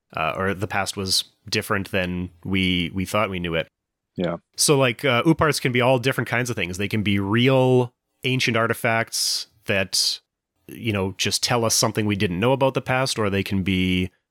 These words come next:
Speaker 1: fakes or misunderstandings about things that aren't actually old, but we think they are. They can be a lot of different things.
Speaker 2: Hmm.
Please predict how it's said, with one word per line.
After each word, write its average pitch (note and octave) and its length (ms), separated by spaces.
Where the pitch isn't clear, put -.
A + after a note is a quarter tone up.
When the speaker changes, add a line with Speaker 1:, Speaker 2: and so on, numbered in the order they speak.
Speaker 1:
fakes - 640
or F#2+ 360
misunderstandings G2 1200
about F2 260
things F#2+ 340
that F2+ 180
aren't A2 300
actually F#2+ 440
old, F2+ 380
but E2 220
we F2 320
think G#2+ 260
they G#2 160
are. G#2 260
They F#2+ 100
can G2+ 100
be G2 80
a F#2 80
lot F2+ 180
of F#2 60
different E2+ 280
things. E2+ 300
Speaker 2:
Hmm. F2+ 220